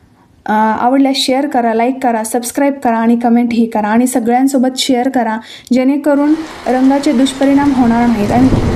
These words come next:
लहान मुलंसुद्धा या होळीमध्ये रंग खेळतात, त्यांनासुद्धा आपण,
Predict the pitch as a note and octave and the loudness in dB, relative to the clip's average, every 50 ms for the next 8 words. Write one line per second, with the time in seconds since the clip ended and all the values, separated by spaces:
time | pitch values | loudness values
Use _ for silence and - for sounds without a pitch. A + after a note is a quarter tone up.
0 | - - A#3 B3 B3+ B3 C4 C#4+ C#4+ C#4+ C#4+ C#4 C#4+ - - B3 A#3 C#4 C#4 C#4 | 0 2 2 2 2 4 4 4 4 4 4 4 4 4 4 4 4 4 4 4
1 | C#4 C4+ C4+ C4+ C4 B3+ B3+ A#3+ B3 B3 B3+ A#3+ A#3 C4 B3+ B3 A#3 A#3 A#3 A#3 | 4 2 2 2 2 4 4 4 4 2 2 0 2 0 2 2 2 2 2 0
2 | A#3 - B3+ A#3+ A3+ - A3 A3 A3+ - - - - - - - - C4 C4 C4 | 0 0 -2 -2 -2 0 -2 -2 -2 -4 -8 -16 -16 -18 -16 -10 -4 0 0 0
3 | C#4 C#4+ C#4+ D4+ A#3 A3+ C#4+ C#4+ C4+ B3 - B3+ C4 C#4 C#4 C#4 C4+ | 0 0 0 0 0 2 2 0 0 0 0 0 2 4 4 4 2